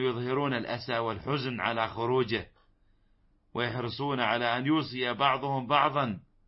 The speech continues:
بعد رمضان على الاستمرار في الطاعة على مدار العام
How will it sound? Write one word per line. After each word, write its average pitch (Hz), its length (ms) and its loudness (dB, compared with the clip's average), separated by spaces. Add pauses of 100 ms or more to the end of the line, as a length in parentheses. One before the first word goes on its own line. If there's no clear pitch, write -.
(460)
بعد 120 260 4
رمضان 127 580 2
على 120 180 -2
الاستمرار 120 760 4
في 95 80 -6
الطاعة 117 640 4 (380)
على 123 280 4
مدار 127 440 6
العام 117 480 4